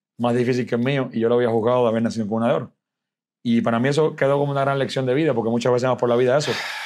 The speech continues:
juzgando a los demás, hablando mal de los demás, criticando a los demás, culpando a los demás incluso, sin ni siquiera saber todo lo que tuvieron que pasar para llegar a donde hoy están o para tener lo que hoy tienen. Y para mí ese día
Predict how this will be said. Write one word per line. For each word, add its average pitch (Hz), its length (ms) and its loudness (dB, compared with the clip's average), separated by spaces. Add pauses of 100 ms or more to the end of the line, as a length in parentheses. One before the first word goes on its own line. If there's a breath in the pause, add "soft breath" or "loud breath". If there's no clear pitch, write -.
juzgando 135 320 0
a - 20 2
los 147 100 2
demás, 160 400 -2 (380)
hablando 123 320 -2
mal 135 120 0
de 131 60 2
los 127 80 2
demás, 131 360 -4 (260)
criticando 117 500 -4
a 139 40 0
los 135 100 0
demás, 135 360 -6
culpando 160 440 0
a 165 40 2
los 127 80 2
demás 120 200 0
incluso, 107 340 -4 (400)
sin 120 240 -4
ni 117 60 0
siquiera 117 260 0
saber 139 340 0 (380)
todo 131 160 2
lo 139 80 2
que 127 80 0
tuvieron 127 240 0
que 120 80 0
pasar 123 320 0
para 120 160 2
llegar 117 340 0
a 117 120 0
donde 117 220 2
hoy 131 60 4
están 151 300 0
o 120 80 0
para 117 160 -4
tener 120 160 0
lo 120 80 2
que 113 80 2
hoy 110 60 -2
tienen. 104 280 -6 (600)
Y 117 80 -4
para 113 180 0
mí 156 280 -2
ese 143 260 0
día 151 340 2